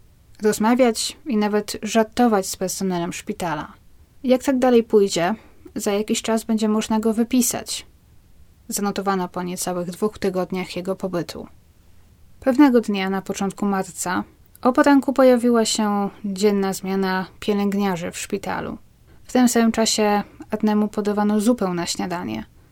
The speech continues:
którą zjadł całą i zdawał się być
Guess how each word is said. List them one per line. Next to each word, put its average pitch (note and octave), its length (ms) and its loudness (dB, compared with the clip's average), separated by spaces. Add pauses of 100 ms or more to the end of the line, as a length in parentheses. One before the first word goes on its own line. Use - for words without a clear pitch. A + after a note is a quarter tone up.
(140)
którą G#3+ 520 0
zjadł G3+ 380 0
całą A3 560 0 (420)
i A#3 40 -6
zdawał C4+ 320 4
się B3 200 2
być - 380 2